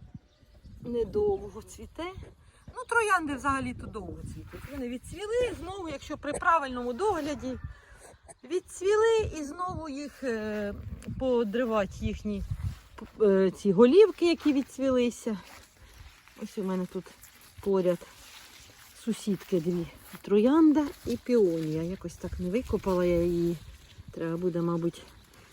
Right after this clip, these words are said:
як відцвітеться, її, мабуть, десь переселити. Не хочу її займати. Вона давно не цвіла у мене, а це почала цвісти. І це ж пересади, можливо, я її щось зрушу, її режим. Це не знаю, як називаються ці квіти.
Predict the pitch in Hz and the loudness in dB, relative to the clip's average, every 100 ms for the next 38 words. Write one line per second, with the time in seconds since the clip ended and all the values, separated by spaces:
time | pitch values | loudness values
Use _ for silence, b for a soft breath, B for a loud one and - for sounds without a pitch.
0 | B - 190 - 175 - - 170 254 262 | B 0 0 0 -8 -8 -10 2 2 2
1 | - 190 170 185 214 233 214 202 180 190 | -2 -4 -2 -2 0 0 0 -2 -2 -4
2 | - 202 196 180 156 202 226 320 - 277 | -2 -2 0 0 0 0 2 0 2 0
3 | 240 262 226 165 - 226 269 247 262 247 | 4 4 4 2 0 0 2 4 4 4
4 | 214 - 233 339 302 165 175 196 285 262 | 2 0 0 4 2 2 0 -2 -2 -2
5 | - 254 240 - 196 - 320 B B B | 0 0 0 -6 -2 2 2 B B B
6 | B B B B 226 - 294 - 262 254 | B B B B -6 -2 0 4 4 4
7 | 262 240 330 247 233 254 294 262 254 247 | 2 4 4 4 2 2 2 2 4 4
8 | 247 233 254 233 - 151 190 202 170 - | 2 0 -2 -4 -6 -2 2 2 0 -6
9 | 180 175 202 233 269 202 214 208 - - | -6 -2 4 8 8 8 6 4 0 -4
10 | 208 - B B B B B - - - | -4 -4 B B B B B -10 -12 -12
11 | - - - - - - - 349 339 269 | -14 -16 -20 -20 -20 -20 -4 2 4 6
12 | 359 302 277 381 294 262 269 320 311 226 | 6 6 6 6 6 4 6 6 6 6
13 | 247 - 262 - 165 - 185 | 2 2 -6 -4 -4 -2 -6